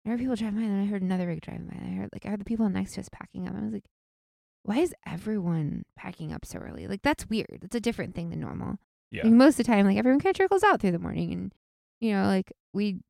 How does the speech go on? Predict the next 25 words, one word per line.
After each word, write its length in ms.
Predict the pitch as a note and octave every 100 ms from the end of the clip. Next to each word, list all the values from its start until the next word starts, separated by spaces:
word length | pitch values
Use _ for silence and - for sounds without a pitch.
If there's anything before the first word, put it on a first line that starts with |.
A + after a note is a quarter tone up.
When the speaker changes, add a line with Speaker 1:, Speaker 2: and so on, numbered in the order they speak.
| -
Speaker 1:
get 160 | F#3+ -
going 220 | F3 F3+
around 180 | F#3 F#3
nine, 280 | E3+ F3 G3
and 60 |
we'd 140 | F3+ -
be 60 |
kind 100 | G3
of 60 | F#3+
in 100 | G3
the 60 |
middle 340 | G3 G3 F#3+ E3+
of 140 | E3
when 100 | F3
everyone 380 | D#3+ E3+ E3 D#3+
was 120 | E3
leaving. 400 | D3 - - - - -
Speaker 2:
Yeah. 260 | G2+ E2 E2 - _
Speaker 1:
And 460 | F#3+ G#3 A3 G#3 F3+ - _
I 140 | G3 G3+
wa-, 180 | G#3 -
I 120 | G#3
was 180 | G3+ G3+
like, 240 | F#3 F3+ _ _ _ _ _ -
"Huh, 220 | E4